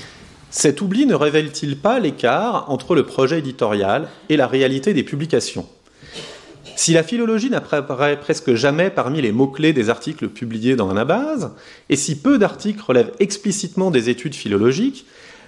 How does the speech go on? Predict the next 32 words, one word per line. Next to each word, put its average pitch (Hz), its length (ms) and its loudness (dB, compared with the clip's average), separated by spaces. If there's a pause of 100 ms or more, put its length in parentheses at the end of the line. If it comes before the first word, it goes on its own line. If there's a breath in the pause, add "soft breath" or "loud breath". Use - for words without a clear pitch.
(200 loud breath)
la 143 120 4
moisson 208 500 -2
est 247 80 0
toutefois 240 400 0
loin 208 220 4
d'être 170 260 0
négligeable. 123 640 0 (520 soft breath)
Pour 127 140 4
organiser 160 520 2
un 180 100 0
peu 180 120 0
le 139 140 2
propos 156 640 0
et 127 60 0
sortir 156 580 0
d'un 110 160 -2
inventaire 120 400 0
chronologique 143 640 2
ou 113 80 0
à 101 40 2
la 104 80 0
Prévert, 165 640 0 (520 loud breath)
je 127 120 4
vous 214 120 2
propose 240 380 0
un 143 80 0
parcours 214 460 -4
à 135 40 0
travers 170 400 2
les 139 80 2
rubriques 135 400 2
d'Anabase. 98 560 0